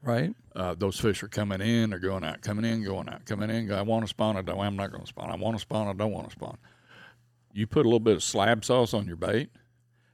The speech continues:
Speaker 2: and obviously today a curl tail was aggra-, aggravating them more than about anything else. But if you put a little bit of slab sauce on there, it becomes food at that point in time.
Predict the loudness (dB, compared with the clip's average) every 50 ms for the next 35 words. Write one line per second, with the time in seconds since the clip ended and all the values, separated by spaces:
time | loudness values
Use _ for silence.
0 | _ _ _ -4 -2 -2 -2 -2 -4 -6 -2 0 0 2 4 4 2 2 2 2
1 | 2 4 2 2 2 6 6 8 8 6 4 0 2 4 6 8 8 6 6 4
2 | 2 2 2 2 2 0 -2 -8 _ _ -10 -8 -2 2 2 2 2 2 -4 -6
3 | -8 -2 4 6 6 6 4 0 -2 -4 -4 -4 -6 -4 -2 0 2 2 2 2
4 | 0 0 -2 0 2 2 2 2 0 -2 0 0 0 2 2 2 2 2 0 -2
5 | -4 -8 -16 _ _ _ _ _ _ _ -12 -2 0 0 0 0 2 6 6 8
6 | 8 6 6 4 2 0 0 0 2 2 2 2 0 0 0 0 0 0 -2 -2
7 | -4 -2 -2 0 0 0 -2 -2 -6 -16 _ _ _ _ -2 0 0 2 2 2
8 | 2 2 0 -4 -4 2 2 4 4 2 0 -6 -10 -16 _ _ _ _ _ -8
9 | -6 -6 -6 -8 -8 -10 -10 -10 -10 -12 -14 -14 -14 -14